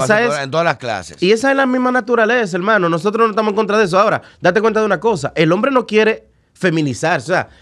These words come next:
Speaker 1: el hombre no quiere decir, yo no, yo no conozco, no he visto todavía el primer hombre que, el primer hombre que diga, "Yo me quiero quedar en la casa limpiando y que salgas tú a trabajar".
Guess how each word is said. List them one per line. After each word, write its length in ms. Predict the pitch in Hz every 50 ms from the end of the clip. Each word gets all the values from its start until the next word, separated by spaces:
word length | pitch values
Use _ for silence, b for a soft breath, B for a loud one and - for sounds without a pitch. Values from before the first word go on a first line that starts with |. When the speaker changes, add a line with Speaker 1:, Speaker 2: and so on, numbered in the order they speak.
| b b
Speaker 1:
el 160 | b 151 156 185
hombre 200 | 208 220 240 240
no 160 | 233 226 -
quiere 360 | - 185 214 208 196 170 165
decir, 420 | 151 165 151 - 175 160 139 127
yo 140 | 113 120 175
no, 100 | 202 233
yo 160 | 185 143 202
no 80 | 240 262
conozco, 380 | 220 226 220 - 202 156 - 156
no 140 | 147 175 220
he 20 |
visto 180 | 226 214 175 180 165
todavía 180 | 170 160 165
el 60 | 160
primer 160 | 147 170 170 160
hombre 160 | 147 156 156
que, 140 | 156 151 151 b b b
el 100 | b 147
primer 240 | 143 165 165 175 180
hombre 160 | 185 180 185
que 100 | 170 190
diga, 280 | 180 170 160 170 165 - b b b b b b b 113
"Yo 140 | 113 185 202
me 100 | 233 -
quiero 200 | - 220 240 220
quedar 200 | 196 - 175 202
en 60 | 226
la 100 | 208 165
casa 240 | - 180 190 - 214
limpiando 460 | 214 208 190 156 170 170 175 220 233
y 40 | 208
que 120 | 165 165
salgas 280 | 131 165 170 185 196 165
tú 60 | -
a 60 | 196
trabajar". 380 | 170 196 185 190 208 220 160 -